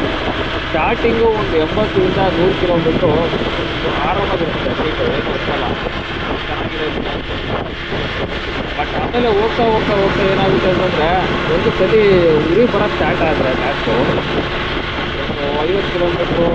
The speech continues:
ನಲ್ವತ್ತು ಕಿಲೋಮೀಟ್ರಿಗೆ ಗಾಡಿನ ನಿಲ್ಲಿಸ್ಬೇಕು ಅಂತ ಫೀಲ್ ಆಗ್ತಾ ಇರ್ತದೆ. ಸ್ವಲ್ಪ ಹಾರ್ಡು, ಹಾರ್ಡ್ ಇದೆ ಸೀಟು ಅನ್ಸುತ್ತೆ. And ಈ ಹ್ಯಾಂಡಲ್ ಬಾರು ಕೂಡ ಹೈಟ್ ಆಗಿ ಚೆನ್ನಾಗಿದೆ.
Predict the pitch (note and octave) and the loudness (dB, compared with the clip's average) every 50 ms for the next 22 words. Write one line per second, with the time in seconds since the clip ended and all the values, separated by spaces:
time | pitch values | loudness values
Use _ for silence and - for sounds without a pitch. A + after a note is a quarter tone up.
0 | E3 - F3 E3+ D#3 F3 F3+ - - E3+ E3 E3+ E3+ F3 F3 F3 E3 D#3+ - E3+ | 0 -2 -2 0 0 0 0 0 -2 0 0 0 0 0 -2 -2 -2 -2 -2 0
1 | E3 C#3 - - - - E3+ F3 F3 - - D3+ D#3 - - - E3+ F3 E3+ D#3 | 0 0 0 0 0 0 0 0 0 -2 -2 -2 -2 -2 -2 -2 -2 -2 -2 -2
2 | - D#3 E3+ - F#3 F#3+ F3 D#3 - - - E3 D#3+ - - - - - F#3+ F3+ | -2 -2 -2 -2 -2 0 0 0 -2 -2 -4 -4 -4 -4 -4 -4 -4 -4 -4 -2
3 | F3 F3+ F3+ E3+ - - - - - - - - - - - - - - - - | -2 -2 -2 -2 -2 -2 -2 -2 -2 -4 -4 -6 -6 -6 -6 -6 -6 -6 -4 -4
4 | - - - - - - D#3 - - - - F3 D#3+ - - - - E3+ G#3 F#3+ | -6 -6 -4 -4 -4 -4 -4 -4 -4 -4 -4 -4 -4 -4 -4 -2 -2 -2 -2 0
5 | G3 F3+ E3+ D#3+ D#3 D3 - - - E3 F#3+ - F#3 F3 E3+ F3 - - - - | 2 2 2 2 0 0 -2 -2 0 0 0 0 2 2 2 0 0 0 -2 -2
6 | - - - - F3+ G3 - - - - - - - - - - - - A2 - | -2 -2 -2 -4 -4 -2 -4 -4 -4 -6 -6 -6 -6 -6 -4 -4 -4 -4 -4 -4
7 | - - A2+ G2+ - - - - - - - - - - - - - - - - | -4 -4 -6 -6 -6 -6 -6 -6 -6 -6 -6 -6 -6 -6 -6 -6 -6 -6 -4 -4
8 | - - F#3 F#3 - C#3+ C#3 D#3 E3 E3 D#3+ E3 - - - - D3+ - - - | -4 -2 -2 -2 0 0 0 0 0 0 -2 -2 -4 -4 -4 -4 -4 -4 -4 -6
9 | - D3 - - - - - - - - - - - - - - - - - - | -6 -4 -2 0 0 0 0 0 0 -2 -2 -2 -2 -4 -4 -6 -6 -6 -6 -8
10 | - - - - - - - - - - - - - - - - G3 - - F3 | -8 -8 -8 -8 -8 -8 -8 -8 -8 -10 -10 -10 -10 -8 -8 -6 -6 -4 -2 0
11 | F3 F3 E3+ F3 F#3 F#3+ - A3 A3+ A#3 A3+ A3+ A3 G#3+ G#3 G#3+ G#3 - - G3+ | 0 0 2 2 2 0 0 0 0 0 0 2 0 0 0 0 0 0 0 0
12 | G#3 A#3+ B3 A3+ - - - - - - - - - - - - - - F3 G#3+ | 2 2 0 0 0 -2 0 0 0 0 0 -2 -2 -2 -2 0 0 2 2 2
13 | A3+ G#3 G#3+ G#3+ G#3 G3 G#3 F#3+ - F3 F3 F#3 G3+ G3 F#3 F3+ F3 F3+ | 2 2 2 2 2 2 2 2 2 0 0 0 2 2 4 4 4 4